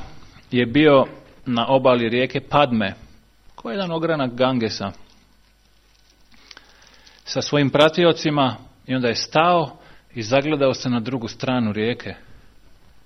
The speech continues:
Izgubio se, nije više bio tu. Onda ispružio ruke prema drugoj strani rijeke i počeo je vikat:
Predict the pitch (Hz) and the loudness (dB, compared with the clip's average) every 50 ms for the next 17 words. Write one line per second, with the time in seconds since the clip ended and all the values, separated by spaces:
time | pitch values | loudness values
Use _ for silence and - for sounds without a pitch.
0 | _ _ _ _ - - - - - - - - - - _ _ - _ - - | _ _ _ _ -20 -20 -18 -16 -16 -16 -16 -18 -20 -20 _ _ -20 _ -20 -20
1 | - - - - - - _ - - - - - _ _ _ - 110 98 101 - | -20 -20 -20 -20 -20 -20 _ -20 -20 -20 -20 -20 _ _ _ -16 -16 -14 -8 -8
2 | 117 107 123 120 101 92 - - - - - - - - - - 120 127 131 131 | -6 -4 -2 -4 -4 -4 -8 -12 -14 -16 -18 -20 -20 -20 -12 -6 -4 -2 -2 -2
3 | 135 127 - - 117 107 127 127 120 117 - - 139 131 110 101 - - - - | -2 -4 -4 -6 -4 -4 -2 -2 -2 -4 -4 -4 -4 -4 -4 -6 -10 -16 -20 -20
4 | - - - - - _ - 117 113 127 139 - - - - 156 151 127 117 123 | -20 -20 -20 -20 -20 _ -10 -4 -2 -2 -2 -4 -6 -2 0 0 0 0 0 2
5 | 120 117 113 135 165 175 170 - - 165 147 131 110 - - - - _ _ _ | 2 2 4 4 2 2 2 2 2 2 2 2 -2 -6 -14 -20 -20 _ _ _
6 | - 117 120 117 113 101 135 139 127 131 - - - - 139 139 139 131 120 117 | -8 -6 -4 -4 -2 -2 -4 -4 -2 -4 -6 -6 -4 -4 -2 0 0 0 0 0
7 | 123 127 139 143 135 - 139 120 - - - - - - - 107 - 156 151 - | 0 0 0 -2 -2 -2 -2 -2 -2 -6 -14 -18 -14 -12 -12 -4 0 0 0 2
8 | - 143 135 123 117 123 139 139 - - - | 2 2 4 4 4 4 2 2 0 -4 -6